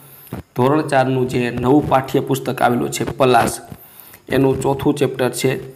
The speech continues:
અંતરિક્ષમાં સંતાકુકડી, એમના સોલ્યુશનની વાત કરવાના છીએ. તો મિત્રો, આ રીતનું એમનું સંપૂર્ણ અહીંયા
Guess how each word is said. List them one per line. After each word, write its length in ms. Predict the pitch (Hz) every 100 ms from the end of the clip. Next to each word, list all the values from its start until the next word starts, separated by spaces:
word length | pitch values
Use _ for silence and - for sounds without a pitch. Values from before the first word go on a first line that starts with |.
| - - -
અંતરિક્ષમાં 680 | 127 131 139 139 - 131 131
સંતાકુકડી, 800 | 131 135 127 131 135 127 143 151 147 - - - _ -
એમના 540 | 139 143 143 139 139 -
સોલ્યુશનની 580 | - 135 135 135 131
વાત 260 | 127 127 127
કરવાના 300 | 135 135 139
છીએ. 300 | 135 139 147 - - - - - _
તો 80 | 143
મિત્રો, 300 | 139 139 135 135
આ 80 | 139
રીતનું 360 | 135 135 131 127
એમનું 320 | 131 127 -
સંપૂર્ણ 440 | - 135 135 135
અહીંયા 280 | 131 131 131